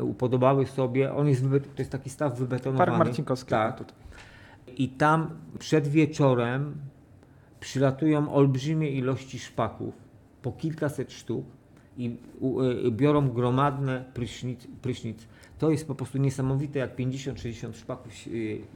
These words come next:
Speaker 1: bie-, bierze, y, prysznic w jednym czasie.
Speaker 2: To
Speaker 1: Ale
Speaker 2: jak szpak już został wywołany?
Speaker 1: Tak,
Speaker 2: Wracamy.
Speaker 1: wró-, wróćmy je-, jeszcze do krukowatych, czyli do kawki.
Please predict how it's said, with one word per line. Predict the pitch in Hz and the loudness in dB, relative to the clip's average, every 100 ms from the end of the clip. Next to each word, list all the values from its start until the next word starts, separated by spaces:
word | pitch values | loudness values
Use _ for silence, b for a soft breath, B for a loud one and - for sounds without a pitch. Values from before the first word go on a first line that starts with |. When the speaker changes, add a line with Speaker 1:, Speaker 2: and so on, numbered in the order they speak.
| 104 | -2
Speaker 1:
bie-, | 123 101 104 | -2 -2 -6
bierze, | 110 110 110 107 - 107 104 107 104 | -4 -2 -2 -4 -4 -4 -2 -2 -4
y, | - | -6
prysznic | 113 - 113 | -10 -6 -6
w | - | -4
jednym | 101 101 | -4 -4
czasie. | - - - | 0 0 2
Speaker 2:
To | 139 | 6
Speaker 1:
Ale | 139 139 | 8 8
Speaker 2:
jak | 123 | 4
szpak | - 143 | 0 0
już | 143 135 | -2 0
został | 147 - 135 | 0 2 0
wywołany? | 135 127 127 131 156 196 196 - | 0 -2 -2 0 0 0 2 6
Speaker 1:
Tak, | 104 | 6
Speaker 2:
Wracamy. | - 117 151 | 6 8 10
Speaker 1:
wró-, | 143 | 10
wróćmy | 117 160 156 156 | 10 10 8 8
je-, | 147 135 135 | 10 8 8
jeszcze | 135 131 - 127 | 6 6 4 0
do | 113 | 2
krukowatych, | 131 120 127 120 113 127 | 0 2 4 4 4 0
czyli | - 117 | -4 -4
do | 110 113 | 2 2
kawki. | - 110 - 135 170 | 2 0 0 4 4